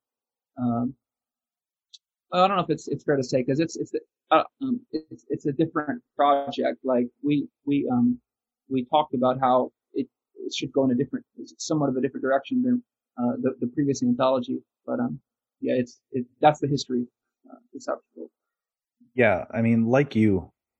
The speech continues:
Speaker 2: I was excited for, um, a return to F-, Flashing Blades. Um,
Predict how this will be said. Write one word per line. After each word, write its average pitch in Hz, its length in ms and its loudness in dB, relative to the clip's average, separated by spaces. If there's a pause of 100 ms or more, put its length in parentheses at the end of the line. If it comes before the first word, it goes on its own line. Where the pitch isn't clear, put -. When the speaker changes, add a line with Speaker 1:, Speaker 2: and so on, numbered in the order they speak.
(260)
Speaker 2:
I 110 80 0
was 107 160 2
excited 95 480 2
for, 90 380 2
um, 82 440 0 (640)
a 95 60 -4
return 98 300 2
to 92 80 0
F-, - 100 -16 (240)
Flashing 92 480 0
Blades. 90 560 0
Um, 92 600 2